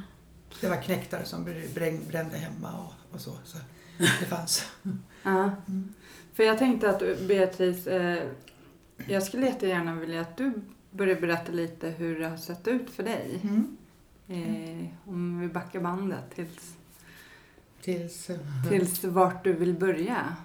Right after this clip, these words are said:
Speaker 2: Vill du berätta l-, något om uppväxten eller vill du, mm, direkt berätta om
Speaker 1: Nej, men alltså, jag, jag är själv uppvuxen i en väldigt dysfunktionell familj och släkt.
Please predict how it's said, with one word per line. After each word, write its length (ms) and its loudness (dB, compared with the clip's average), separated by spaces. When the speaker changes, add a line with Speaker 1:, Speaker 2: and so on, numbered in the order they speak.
Speaker 2:
Vill 240 -4
du 80 0
berätta 600 0
l-, 360 0
något 280 -2
om 140 0
uppväxten 720 -2
eller 200 0
vill 200 0
du, 60 0
mm, 680 -6
direkt 340 -4
berätta 400 -6
om 100 -6
Speaker 1:
Nej, 80 0
men 120 6
alltså, 180 4
jag, 340 6
jag 260 4
är 140 6
själv 320 2
uppvuxen 560 4
i 120 0
en 340 -2
väldigt 340 4
dysfunktionell 920 0
familj 520 6
och 160 0
släkt. 600 -6